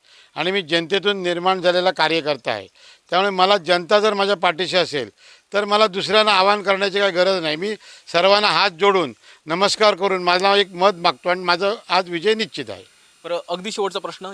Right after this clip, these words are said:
Speaker 2: जनतेला काय आवाहन कराल आजच्या दिवशी?
Speaker 1: जनतेला मी एकच आवाहन करेल की आज मुंबई जर आपल्याला पर-, गुजरातच्या हाती जाण्यापेक्षा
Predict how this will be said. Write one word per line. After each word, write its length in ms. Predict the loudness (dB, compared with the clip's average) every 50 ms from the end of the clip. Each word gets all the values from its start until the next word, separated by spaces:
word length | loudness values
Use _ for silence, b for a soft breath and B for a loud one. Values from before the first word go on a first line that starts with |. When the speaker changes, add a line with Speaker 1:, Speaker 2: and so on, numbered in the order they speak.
| -8
Speaker 2:
जनतेला 340 | -6 -6 -6 -6 -6 -6 -6
काय 200 | -4 -2 -2 -2
आवाहन 320 | -2 -2 -4 -4 -6 -8 -12
कराल 180 | -18 -18 -18
आजच्या 220 | -20 -20 _ -20 -20
दिवशी? 400 | _ _ -20 -20 _ _ -4 -2
Speaker 1:
जनतेला 420 | 0 0 0 0 0 2 2 2
मी 120 | 2 2
एकच 240 | 2 2 2 2 4
आवाहन 300 | 4 6 6 4 4 2
करेल 380 | 0 2 2 2 2 0 -2 -4 -12 b b b b b b
की 120 | -8 -4 0
आज 240 | 2 4 2 2 0 -4 -12 _ _ _
मुंबई 440 | -10 -8 -6 -4 0 2 2 2 4
जर 140 | 4 2
आपल्याला 540 | 2 2 2 2 2 2 4 4 2 2 0 -4 b b b b b b _ _
पर-, 180 | 0 2 2 2 -2 -6 _ _ -20
गुजरातच्या 1160 | -20 -20 -16 -12 -10 -6 -2 2 2 2 2 0 _ _ _ _ _ _ _ _ -2 0 2
हाती 260 | 2 2 0 -2 -2
जाण्यापेक्षा 720 | -2 0 0 2 0 0 0 -2 -4 -2 0 0 0 0